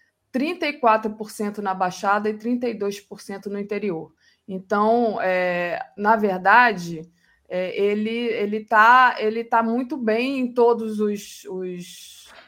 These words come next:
intenção de voto para todas as localidades, né? Mas ele é mais forte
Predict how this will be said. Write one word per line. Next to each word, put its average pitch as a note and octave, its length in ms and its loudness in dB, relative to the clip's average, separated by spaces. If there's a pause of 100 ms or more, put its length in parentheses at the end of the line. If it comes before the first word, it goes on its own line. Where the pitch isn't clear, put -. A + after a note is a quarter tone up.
(260)
intenção G3+ 420 -4
de F#3+ 80 -10
voto G3 240 -4
para F#3+ 220 0
todas G3+ 400 -6
as F3+ 280 -6
localidades, G#3 760 -4
né? G#3 180 -4
Mas G3+ 240 -6
ele G3+ 120 -4
é G3+ 40 -6
mais G3+ 320 -2
forte F#3 540 -8